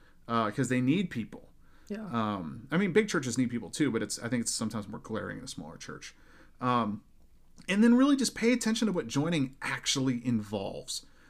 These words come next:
Speaker 1: Like, what, what do you, what does becoming a member of this church mean? What does it say in the Constitution and bylaws? Um, you know, for example, do they have a, a clause in there that says if you miss more than two services in three months, you're no longer an active member?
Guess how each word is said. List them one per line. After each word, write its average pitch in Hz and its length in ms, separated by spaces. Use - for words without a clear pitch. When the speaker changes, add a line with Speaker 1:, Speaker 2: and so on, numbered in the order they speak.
Speaker 1:
Like, 151 160
what, 165 320
what 147 240
do 233 60
you, 196 180
what 127 320
does 196 100
becoming 147 460
a 139 60
member 120 300
of 110 260
this 113 180
church - 500
mean? 120 520
What 107 140
does 135 140
it 147 80
say 151 280
in 147 60
the 135 80
Constitution 131 640
and 113 140
bylaws? 110 640
Um, 120 340
you 127 100
know, 127 100
for 135 140
example, 131 460
do 123 100
they 123 140
have 139 180
a, 120 140
a 117 100
clause 131 460
in 120 60
there 120 180
that 117 140
says 120 220
if 117 160
you 127 120
miss 123 260
more 123 180
than 113 120
two 131 160
services 120 560
in 113 60
three 120 220
months, 117 260
you're 117 100
no 113 100
longer 113 260
an 113 80
active 113 300
member? 113 420